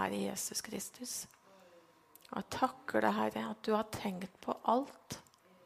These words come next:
Mhm. Takk, Herre,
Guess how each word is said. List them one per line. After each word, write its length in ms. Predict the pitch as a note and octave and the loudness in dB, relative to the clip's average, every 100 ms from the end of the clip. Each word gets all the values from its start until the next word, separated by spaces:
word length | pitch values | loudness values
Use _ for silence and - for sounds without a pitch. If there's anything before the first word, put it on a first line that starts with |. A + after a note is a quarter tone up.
| - _ _ _ _ _ _ - | -20 _ _ _ _ _ _ -10
Mhm. 240 | G3 F#3+ - - - _ _ - _ G3+ _ _ _ _ _ _ _ _ _ _ _ - | -8 -8 -16 -20 -20 _ _ -20 _ -20 _ _ _ _ _ _ _ _ _ _ _ -4
Takk, 300 | B3 - - | -4 -2 -4
Herre, 220 | A3+ - | -2 -4